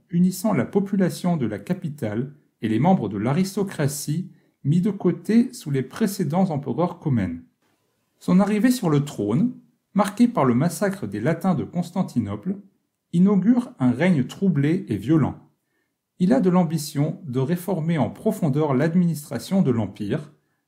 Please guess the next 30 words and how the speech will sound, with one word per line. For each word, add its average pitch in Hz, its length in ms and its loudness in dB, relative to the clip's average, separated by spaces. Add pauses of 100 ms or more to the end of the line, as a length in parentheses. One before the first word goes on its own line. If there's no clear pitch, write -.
ce - 140 -6
qui 196 180 0
donne 233 320 6
de 156 100 2
lui 147 480 -2
l'image 175 440 2
d'un 151 120 -4
empereur 156 540 -4
hostile 190 600 -2 (100)
à 120 80 0
l'élite 135 440 0
dominante, 107 720 0 (380)
un 127 80 0
constat 151 640 -2
aujourd'hui 165 520 0
en 120 120 0
partie 165 420 -2
nuancé. 170 640 0 (460)
Surtout, - 580 -2 (320)
il 190 160 4
réprime 233 540 6
avec 110 300 -4
violence 131 640 0 (100)
les 117 240 -2
oppositions 190 640 2
qui - 140 -8
se - 120 -6
dressent 180 340 0
contre - 380 2
lui, 98 280 -4